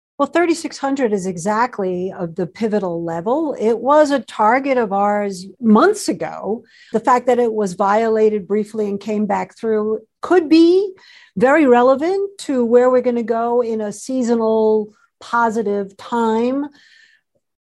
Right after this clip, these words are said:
Midterm elections, I think the stat has been eleven out of fourteen midterm,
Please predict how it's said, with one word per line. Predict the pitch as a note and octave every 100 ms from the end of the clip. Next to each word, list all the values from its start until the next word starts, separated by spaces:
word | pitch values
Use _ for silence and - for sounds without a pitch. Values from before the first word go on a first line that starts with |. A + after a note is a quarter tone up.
| -
Midterm | B3+ B3 C4 C#4
elections, | B3 A3 G#3 G#3+ C#4+ C#4+ D4+ D#4 C#4
I | A#3 G#3
think | B3+ B3 A#3+
the | G#3+
stat | - - G#3+ G#3+ A3+
has | A3
been | F3+ G#3 F#3+
eleven | F#3+ G3+ A3 G#3
out | G3+
of | F#3+ -
fourteen | G#3+ G#3 A3+ G#3+ G#3+ G3+
midterm, | G#3 G#3 G#3+ G#3+ G#3